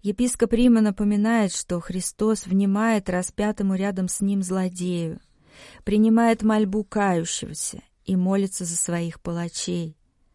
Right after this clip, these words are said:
Каждое стояние крестного пути —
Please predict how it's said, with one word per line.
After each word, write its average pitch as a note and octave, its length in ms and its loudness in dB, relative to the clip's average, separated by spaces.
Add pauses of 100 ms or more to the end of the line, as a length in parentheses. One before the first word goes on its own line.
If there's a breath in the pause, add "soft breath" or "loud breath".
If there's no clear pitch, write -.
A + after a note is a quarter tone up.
(420 soft breath)
Каждое F#3+ 500 0
стояние F#3+ 760 0
крестного G3 600 -2
пути — A3+ 560 -4